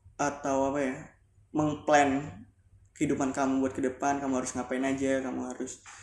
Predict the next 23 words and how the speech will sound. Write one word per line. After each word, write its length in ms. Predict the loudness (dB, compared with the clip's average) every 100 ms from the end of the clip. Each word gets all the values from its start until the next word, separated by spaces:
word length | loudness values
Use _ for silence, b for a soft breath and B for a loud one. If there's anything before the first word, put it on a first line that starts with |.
| B B
gimana, 680 | 2 2 2 2 2 2 0
apa 240 | -2 -4
yang 160 | -2 -4
harus 160 | -6
kamu 160 | -6 -4
lakukan 560 | -4 -4 -4 -4 -2 -2
ke 20 |
depannya 440 | -4 -4 -4 -4 -4
gitu. 240 | -6 -6 -10 -12 _ B B B B B B
Ya, 180 | -6 -4 -2 0 0 0 0 0 0 -2 -8 -16 _ _ _ -20 -10
m-, 200 | -10 -10 _ -10
terus 380 | -4 0 0 0 0 0 0 -2 -6 -4
apa 160 | -2
lagi 240 | 0 0 -2
ya, 40 |
eh, 300 | -2 -4 -2 -2
ini. 180 | -2 -2 -8 -20 _ -20 -20 -20 -20 -20 _ _ -20 -20 B B B B B B B _ _ _ -20 -2
Jangan 380 | 2 4 4 2 2 0 -2 0 2 2 2 2
jadi 280 | 4 4 4
mahasiswa 580 | 2 0 0 -2 -2 -2
yang 240 | -2 -2
biasa-biasa 560 | 0 0 0 0 0 -2
aja. 200 | -2 -2